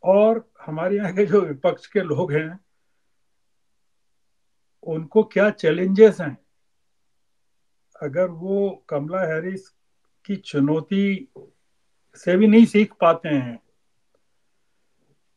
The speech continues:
कि fascism का विरोध करने के लिए कितनी ताकत लगती है, कितने resources लगते हैं, कितना समर्थन लगता है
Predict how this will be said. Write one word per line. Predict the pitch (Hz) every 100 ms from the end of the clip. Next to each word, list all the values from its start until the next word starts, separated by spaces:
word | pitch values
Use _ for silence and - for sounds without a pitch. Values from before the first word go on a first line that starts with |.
| _
कि | - - - 220 240 240
fascism | - 147 139 190 185 190 220
का | 226 240
विरोध | 202 156 190 214 -
करने | 185 190 208
के | 208 214
लिए | 220
कितनी | 214 185 196 214
ताकत | 220 165 156 202 190
लगती | 175 - 196
है, | 180 175
कितने | 165 - 185 185
resources | 156 143 185 185 185 180 -
लगते | 156 - 175
हैं, | 175
कितना | 160 156 170 165
समर्थन | - 143 143 143 135
लगता | 123 - 123 123
है | 156